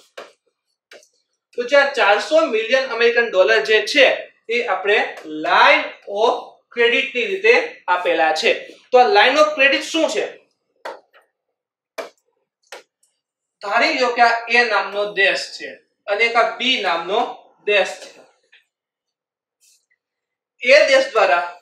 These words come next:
બી ને કીધું કે ભાઈ, તમને હું ચારસો રૂપિયાની line of credit આપું છું. બી ને એની યોજના ચલાવી છે, જેમ કે દરેક વિદ્યાર્થીને એક ટેબ્લેટ આપવું છે,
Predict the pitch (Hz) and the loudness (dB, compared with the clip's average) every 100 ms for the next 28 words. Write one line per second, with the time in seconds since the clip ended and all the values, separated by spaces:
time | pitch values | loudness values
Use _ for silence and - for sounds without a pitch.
0 | _ 208 247 262 262 277 247 185 - 240 | _ -6 -2 -2 2 2 2 0 -2 -2
1 | 247 240 220 254 285 277 269 - 202 - | 0 2 0 0 0 -2 -6 -4 -2 -2
2 | - - 294 311 - - 208 208 208 240 | -2 -2 0 0 -4 -10 -6 -6 -2 -2
3 | 233 247 285 - - _ _ _ _ _ | -2 -2 -6 -12 -20 _ _ _ _ _
4 | _ - - - 202 202 262 277 226 233 | _ -20 -20 -6 0 2 2 2 0 0
5 | - - - 202 208 - - - - 170 | 0 -4 0 2 0 -4 -10 -14 -14 -14
6 | 170 - - - _ _ _ _ _ _ | -12 -8 -8 -8 _ _ _ _ _ _
7 | _ _ _ _ _ _ _ 202 254 285 | _ _ _ _ _ _ _ -6 2 6
8 | 302 320 - - _ _ 247 294 240 208 | 6 4 -6 -20 _ _ -6 -4 0 0
9 | 220 247 277 240 202 175 165 160 208 - | 0 2 0 0 -2 -2 -4 -4 -4 -6
10 | - _ _ _ - _ - 190 240 - | -10 _ _ _ -20 _ -10 -2 -2 0
11 | 202 240 269 220 226 240 233 226 190 196 | 2 2 2 0 -2 0 0 -2 -2 -2
12 | - - - - 233 247 240 240 208 160 | -4 -14 -10 -6 0 2 2 2 2 0
13 | - - - | -4 -12 -16